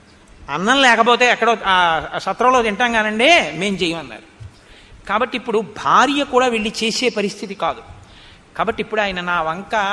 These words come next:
ఇలా తల తిప్పి చూసి కనుల కొనుకులలోంచి ఇలా నీళ్లు కారితే నమస్కారం చేద్దామని ఉంది ఆయనకి. పాపం నా మీద ఎక్కడో ప్రేమ మిగిలిపోయింది. చేతులు లేవు,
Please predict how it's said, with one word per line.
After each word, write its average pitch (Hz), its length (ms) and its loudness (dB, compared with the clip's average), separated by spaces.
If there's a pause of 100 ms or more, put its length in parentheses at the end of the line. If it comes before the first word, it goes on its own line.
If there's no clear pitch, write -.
(160)
ఇలా 180 140 -4
తల 175 300 -10
తిప్పి 160 560 -8 (160)
చూసి 156 520 -10 (280)
కనుల 202 320 -8
కొనుకులలోంచి 220 1080 -8
ఇలా 190 220 -8
నీళ్లు 190 360 -8
కారితే 147 760 -10 (540)
నమస్కారం 254 840 -2 (100)
చేద్దామని 240 520 0
ఉంది 233 200 -4
ఆయనకి. 220 240 -4
పాపం 202 400 -4
నా 202 140 -2
మీద 220 240 -6
ఎక్కడో 220 420 -2
ప్రేమ 220 400 -2
మిగిలిపోయింది. 226 680 -4 (1160)
చేతులు 254 320 -2
లేవు, 196 420 -4